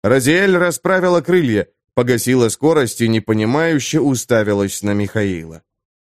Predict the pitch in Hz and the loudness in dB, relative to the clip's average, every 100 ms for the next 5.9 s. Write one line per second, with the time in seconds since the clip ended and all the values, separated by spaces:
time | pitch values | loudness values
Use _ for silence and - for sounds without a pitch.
0 | _ _ _ - 135 117 113 - 110 110 | _ _ _ -4 0 2 0 0 -4 -2
1 | 104 104 98 98 90 - 90 87 78 73 | -2 -2 -2 -2 -4 -8 -6 -6 -6 -12
2 | - _ _ - 113 107 - 92 85 80 | -18 _ _ -2 0 0 -4 -8 -10 -12
3 | 76 _ _ _ _ _ _ 110 110 - | -14 _ _ _ _ _ _ -2 0 0
4 | 127 127 127 120 113 117 110 113 113 101 | 2 4 4 2 2 0 0 0 0 -2
5 | 95 98 95 95 98 95 82 78 | -4 -4 -4 -4 -4 -4 -6 -10